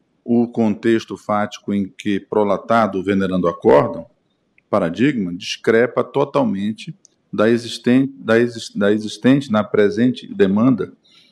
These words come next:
na qual se discute a incidência da prescrição quanto à pretensão reparatória do jogador de futebol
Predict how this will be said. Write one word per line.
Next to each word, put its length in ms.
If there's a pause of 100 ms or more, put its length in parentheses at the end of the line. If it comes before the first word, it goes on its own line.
(240)
na 200
qual 480 (160)
se 160
discute 560
a 60
incidência 760
da 100
prescrição 840 (360)
quanto 280
à 40
pretensão 640 (280)
reparatória 840
do 80
jogador 560 (120)
de 120
futebol 680